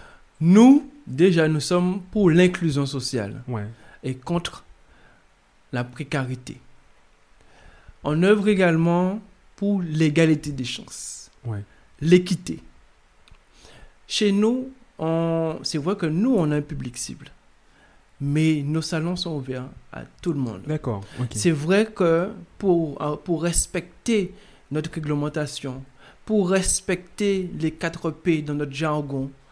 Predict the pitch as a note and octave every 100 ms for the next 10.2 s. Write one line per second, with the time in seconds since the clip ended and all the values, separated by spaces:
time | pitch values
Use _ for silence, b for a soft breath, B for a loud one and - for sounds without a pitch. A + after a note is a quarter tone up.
0 | b b b C#3 C#3 E3+ F3 F3 D#3+ D3
1 | - C#3 C3+ C#3+ C#3 D3 C3+ - F#3 F3
2 | C3+ B2+ B2 B2 C#3 C3 - - C3+ C3
3 | C#3+ D#3 - - b b b - C#3+ B2+
4 | C#3 C#3 - - - C#3+ D#3 - D3 -
5 | C3+ C#3+ B B B - E3 D#3 - -
6 | - C#3 C3+ C3+ C3 C3 - - C3+ C3+
7 | B2+ B2 B2+ C3+ E3+ D3+ - C3+ - -
8 | - - D3 G#2 G2 - C3 A#2+ G#3 G2+
9 | B B B B _ D3+ D3+ E3+ F#3+ B3
10 | C4